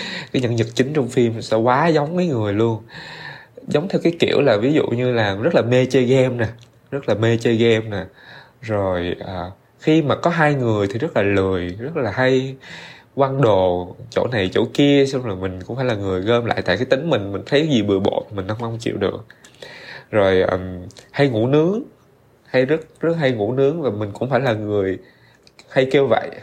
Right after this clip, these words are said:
hay kêu dậy. Rồi, à, cũng không phải là người thích nói, tính tình cũng hơi ngang ngang, bất cần và cũng không phải là người thích nói những cái điều ngọt ngào.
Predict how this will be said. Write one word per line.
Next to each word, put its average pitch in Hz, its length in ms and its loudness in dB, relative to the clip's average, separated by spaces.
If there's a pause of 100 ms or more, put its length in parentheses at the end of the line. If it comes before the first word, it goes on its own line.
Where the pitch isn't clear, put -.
hay 135 140 -2
kêu 131 200 2
dậy. 113 400 -2 (1120)
Rồi, 101 420 -6
à, 92 220 -6 (380)
cũng 120 120 -2
không 170 160 2
phải 127 200 2
là 143 120 4
người 107 300 0
thích - 200 -8
nói, 175 360 -4 (200)
tính 214 160 2
tình 123 220 0
cũng 143 160 0
hơi 175 180 2
ngang 170 220 2
ngang, 170 400 2 (460)
bất 202 200 -2
cần 110 260 2
và 104 60 2
cũng 120 180 -4
không 160 140 0
phải 143 160 0
là 143 100 2
người 107 260 -2
thích 160 140 -8
nói 170 220 -4
những 135 100 -8
cái 156 120 -2
điều 117 120 0
ngọt 98 240 -8
ngào. 90 300 -6